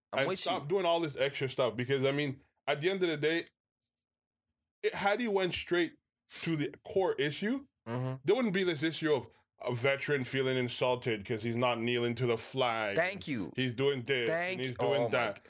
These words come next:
Speaker 1: g-,
Speaker 2: Uh, he,
Speaker 1: my
Speaker 2: he
Speaker 1: nigga. Uh.
Speaker 2: And not
Speaker 1: I'm
Speaker 2: using
Speaker 1: with
Speaker 2: the
Speaker 1: you.
Speaker 2: word too.
Speaker 1: Oh, shut up.
Speaker 2: Anyways,
Speaker 1: <laughs>
Speaker 2: but, you know, the whole point is that, like, we waste our time literally.
Speaker 1: He still gave me a pound, though, people.
Speaker 2: We just waste our time literally trying to,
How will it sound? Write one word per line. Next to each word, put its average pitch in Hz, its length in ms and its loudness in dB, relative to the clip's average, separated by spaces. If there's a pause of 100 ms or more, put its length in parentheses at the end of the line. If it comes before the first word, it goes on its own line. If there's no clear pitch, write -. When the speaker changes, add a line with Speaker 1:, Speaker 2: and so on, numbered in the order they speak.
(220)
Speaker 1:
g-, 135 80 2
Speaker 2:
Uh, 143 40 0
he, 165 160 -2
Speaker 1:
my 165 200 -2
Speaker 2:
he 139 60 -8
Speaker 1:
nigga. 90 340 0 (680)
Uh. 156 240 2 (580)
Speaker 2:
And 110 120 -2
not 123 160 2
Speaker 1:
I'm 110 80 -4
Speaker 2:
using 117 120 0
Speaker 1:
with 127 120 2
Speaker 2:
the 107 40 0
Speaker 1:
you. 107 100 -2
Speaker 2:
word 110 200 2
too. 127 220 -2 (260)
Speaker 1:
Oh, 82 160 -2
shut - 400 -4
up. 60 100 -10 (260)
Speaker 2:
Anyways, 147 480 0
Speaker 1:
<laughs> 247 960 0
Speaker 2:
but, 175 180 2
you 208 80 -2
know, 233 220 0
the 196 100 2
whole 220 200 2
point 214 280 0
is 180 120 0
that, 185 300 0 (260)
like, 156 200 2
we 214 200 0
waste 185 340 0
our 165 140 2
time 135 560 0 (640)
literally. 135 840 2
Speaker 1:
He 90 60 -6
still - 160 -6
gave 82 140 -6
me 78 60 -4
a 76 60 -6
pound, 76 240 -6
though, 71 80 -8
people. - 280 -18 (1040)
Speaker 2:
We 160 160 0
just 160 260 0
waste 190 240 0
our 180 60 0
time 165 280 0
literally 156 360 2
trying 151 260 0
to, 123 160 2